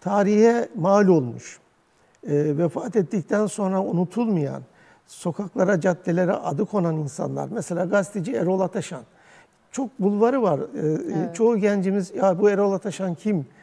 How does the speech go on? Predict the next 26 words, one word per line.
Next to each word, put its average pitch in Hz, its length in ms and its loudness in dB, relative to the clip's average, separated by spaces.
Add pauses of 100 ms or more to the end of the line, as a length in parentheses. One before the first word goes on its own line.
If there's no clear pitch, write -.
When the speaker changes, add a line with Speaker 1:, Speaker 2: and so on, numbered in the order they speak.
(140)
Speaker 1:
dediği 208 280 0
zaman 175 320 -2
bu 170 80 -4
kitabın 190 380 -2
içinde 160 460 -4 (360)
Erol 180 240 0
Ataşan'ın 180 520 -6
mazisini, 156 600 -4
hayat 160 360 -4
hikayesini 160 520 -6 (260)
okumalı. 160 540 0 (500)
E, 156 160 0
bugün 214 200 0
yaşayanı 190 640 -2 (420)
koyarsak, 208 500 0 (500)
e, 147 140 -2 (680)
o 202 80 2
zaman 220 360 0
diğer 233 200 2
gazeteci, 233 460 -4
"Ben 254 200 -2
de 254 60 2
yazacaksın." 135 600 -2
diyor. 123 260 -10
O, 180 40 -2
Speaker 2:
Evet. 170 100 0